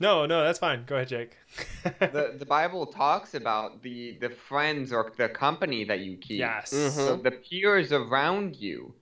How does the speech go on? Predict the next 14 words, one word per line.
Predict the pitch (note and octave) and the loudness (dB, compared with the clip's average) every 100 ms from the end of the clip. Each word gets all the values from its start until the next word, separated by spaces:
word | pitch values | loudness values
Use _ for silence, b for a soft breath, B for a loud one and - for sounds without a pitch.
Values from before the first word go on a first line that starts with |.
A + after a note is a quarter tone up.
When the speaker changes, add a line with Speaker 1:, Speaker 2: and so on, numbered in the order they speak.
| _ _ _ | _ _ _
Speaker 2:
if | A#2+ B2+ | -6 -2
you're | D3 F3 | 2 2
not | F3 D#3+ - - | 2 2 0 -2
picking | D#3+ D3+ - D3+ B2 A#2 - G#2+ | 0 0 0 -2 -2 -6 -10 0
good | C3 C#3 C3 B2+ - | 4 6 4 0 -6
friends | - C3 C#3+ C#3 A#2 | 0 2 0 -4 -6
and | A2+ A2 | -6 0
good | A2+ A2 - | 0 0 -2
peers, | D3+ D#3+ C3 A2+ A#2+ | 0 2 4 2 0
and | G#2 G2+ | -4 -4
obviously | - F2+ G2 F#2 F#2 F2+ F#2+ | -2 -4 -4 -8 -6 -4 -4
being | F#2+ G2 F#2+ F#2 F#2 F#2 | -2 -2 0 -2 -2 0
a | F#2 | 2
younger, | F#2 G2 G2+ F#2+ F#2 F#2 | 4 4 4 2 0 -2